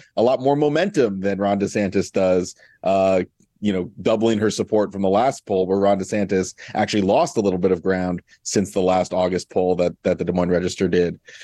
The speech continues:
So, I mean, if, if the two headlines out of this poll, Dana, Donald Trump dominant in Iowa, and he is, as he is across the country. But the number two headline is Nikki Haley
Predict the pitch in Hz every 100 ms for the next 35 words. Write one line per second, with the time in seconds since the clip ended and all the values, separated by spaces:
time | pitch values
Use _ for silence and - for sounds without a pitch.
0 | - - 147 135 127 147 143 123 147 139
1 | 156 - 226 170 175 143 113 123 107 101
2 | - 104 107 98 90 - _ _ 131 135
3 | 131 - 123 110 110 107 110 120 131 -
4 | _ _ 104 104 107 123 123 127 123 113
5 | 95 107 107 107 101 104 104 104 113 107
6 | 98 120 104 107 113 104 147 151 - -
7 | - 123 110 131 147 139 - 185 127 117
8 | 110 107 104 123 135 113 139 175 139 104
9 | 101 92